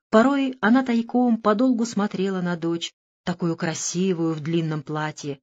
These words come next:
и робко, как ребенок, дотрагивалась до материи. В молодости мать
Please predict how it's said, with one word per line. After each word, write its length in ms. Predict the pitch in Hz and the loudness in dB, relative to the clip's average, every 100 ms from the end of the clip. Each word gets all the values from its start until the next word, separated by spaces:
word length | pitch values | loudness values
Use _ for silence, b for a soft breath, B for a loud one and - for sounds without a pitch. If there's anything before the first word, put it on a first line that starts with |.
| _ | _
и 100 | 220 | 2
робко, 400 | 247 285 262 156 | 4 2 -4 -8
как 200 | 160 165 | -6 -4
ребенок, 560 | 180 160 254 233 220 - _ _ | -2 0 2 2 0 -10 _ _
дотрагивалась 880 | 180 190 208 254 269 247 226 214 165 | -4 -2 0 0 0 -2 -2 -4 -4
до 120 | 147 | -6
материи. 680 | 143 143 143 143 139 131 - _ _ _ - | -6 -8 -8 -6 -4 -6 -8 _ _ _ -4
В 120 | 175 | 2
молодости 680 | 202 202 185 175 - 175 - b | 4 6 2 -2 -2 -4 -4 b
мать 360 | 202 233 226 - | 2 2 2 -2